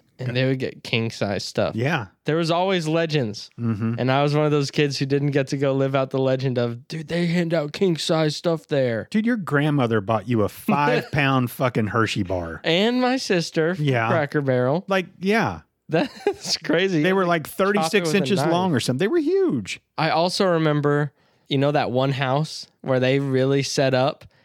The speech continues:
Speaker 1: and they had a guy who was out on, like, a, a platform in the front yard, and he was real creepy
Speaker 2: <laughs>
Speaker 1: and he, like, snuck inside. Maybe he wasn't on a platform, but he went back inside the door and he's, like,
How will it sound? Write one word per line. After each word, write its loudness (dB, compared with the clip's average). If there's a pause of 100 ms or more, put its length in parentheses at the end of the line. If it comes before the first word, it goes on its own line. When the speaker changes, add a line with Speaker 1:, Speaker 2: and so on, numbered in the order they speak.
(180)
Speaker 1:
and 0
they 4
had 0
a 0
guy 2
who 0
was 0
out 2
on, 0
like, -2
a, 0 (280)
a -4
platform 0
in 0
the 0
front -4
yard, 2
and -2
he 0
was -4
real 2
creepy 0 (200)
Speaker 2:
<laughs> -18
Speaker 1:
and 0
he, 2
like, -2 (280)
snuck -2 (100)
inside. 0
Maybe 2
he 4
wasn't 2
on 2
a -2
platform, -4
but 4
he 2
went 0
back 0
inside 2
the 2
door 2
and 0
he's, 0
like, -2